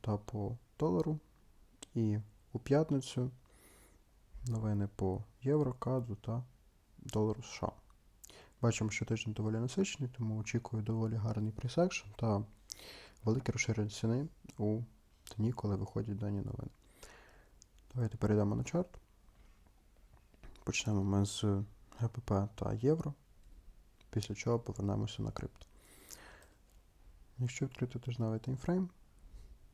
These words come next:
то бачимо, що у нас ціна не показує жодної реакції на даний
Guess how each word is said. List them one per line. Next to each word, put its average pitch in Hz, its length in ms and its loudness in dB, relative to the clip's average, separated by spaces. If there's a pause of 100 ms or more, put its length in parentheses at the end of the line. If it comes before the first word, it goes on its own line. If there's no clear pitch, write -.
(140)
то 110 100 -2
бачимо, 107 380 0
що - 180 -4
у 107 40 2
нас 110 240 -2
ціна 107 180 0
не 110 120 0
показує 110 520 -2
жодної 110 320 -2
реакції 107 460 -4
на 110 100 0
даний 107 340 0